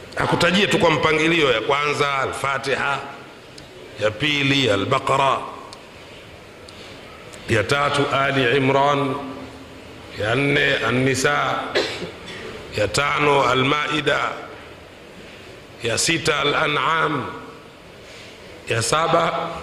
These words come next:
<clears throat> Al-A'raf, ya nane Al-Anfal, ya tisa At-Tauba, ya kumi Yunus.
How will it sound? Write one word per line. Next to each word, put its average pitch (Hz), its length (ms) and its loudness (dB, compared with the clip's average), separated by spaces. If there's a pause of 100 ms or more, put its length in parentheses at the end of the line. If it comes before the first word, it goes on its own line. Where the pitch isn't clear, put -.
(380)
<clears throat> - 440 -2
Al-A'raf, 143 600 2 (1900)
ya 110 140 4
nane 156 360 4
Al-Anfal, 156 680 4 (1500)
ya 110 160 4
tisa 165 640 2
At-Tauba, 151 640 2 (1300)
ya 101 140 -2
kumi 165 640 4
Yunus. 151 540 2